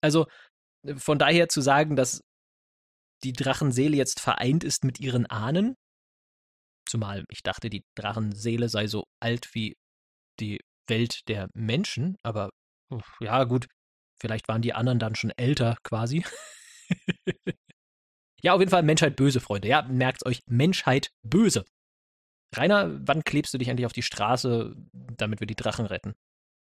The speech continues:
Ach Gott, was erzähl ich da schon wieder? Auf die Straße kleben, das ist so zweitausendzweiundzwanzig. Nee, der Rainer, der macht es anders. Ich weiß grad nicht, was man da aktuell macht, aber der Rainer, der,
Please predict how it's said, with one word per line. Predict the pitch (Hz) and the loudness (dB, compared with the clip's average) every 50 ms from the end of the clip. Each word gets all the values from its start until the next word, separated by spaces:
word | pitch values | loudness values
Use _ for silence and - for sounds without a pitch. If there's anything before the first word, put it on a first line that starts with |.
| _ _ _ _ _ _ _ _ - | _ _ _ _ _ _ _ _ -4
Ach | - - - - - - | -2 -2 0 -2 -2 -4
Gott, | - 101 - - | -4 -6 -4 -4
was | - - 104 | -6 -6 -4
erzähl | 98 - - 127 | -2 2 4 4
ich | 127 120 | 6 4
da | 117 107 | 4 2
schon | 98 107 104 | 0 0 -2
wieder? | 104 98 92 | -2 -4 -6
Auf | - - | -6 -8
die | 107 - | -6 -4
Straße | - - - - - 92 107 117 117 - 110 | -4 -4 -2 -4 -4 -2 -2 -2 0 0 -2
kleben, | - - 104 104 104 98 107 | -4 -4 -4 -4 -4 -4 -6
das | 101 95 | -6 -4
ist | 113 113 104 - | -4 -4 -2 -2
so | 120 123 | -2 -2
zweitausendzweiundzwanzig. | 123 - - 117 117 - 120 117 110 117 110 113 107 107 107 107 117 123 127 120 101 - | -2 0 0 -2 0 0 -2 0 0 0 0 0 -2 -2 -2 -2 0 -2 0 -2 0 4
Nee, | 147 170 165 | 4 4 6
der | 135 117 117 | 4 4 4
Rainer, | 123 147 165 156 147 - - _ _ _ _ _ _ - | 4 4 4 4 2 0 -6 _ _ _ _ _ _ -2
der | 113 110 | 0 2
macht | 113 110 - - - | 2 0 0 -2 -4
es | 110 - | -6 -6
anders. | - - 107 110 113 113 95 - - - - _ _ - - | -6 -6 -4 -2 -2 -2 -4 -6 -8 -10 -12 _ _ -14 -14
Ich | 98 - - - | -12 -12 -10 -4
weiß | - 104 110 - | -4 -4 -2 0
grad | 123 113 - | -2 -2 -2
nicht, | 101 - - | -4 -6 -6
was | 101 - | -6 -4
man | 101 104 | -4 -2
da | 98 80 | -2 -2
aktuell | 107 - - - - - 107 | -4 -4 -6 -8 -6 -6 -6
macht, | 101 98 95 - - | -6 -6 -6 -6 -4
aber | 139 147 160 151 - _ _ _ _ _ _ - | 0 2 2 0 0 _ _ _ _ _ _ -2
der | 147 143 | 0 2
Rainer, | 143 160 175 175 | 4 4 4 4
der, | 147 139 135 135 127 123 | 6 6 6 6 4 0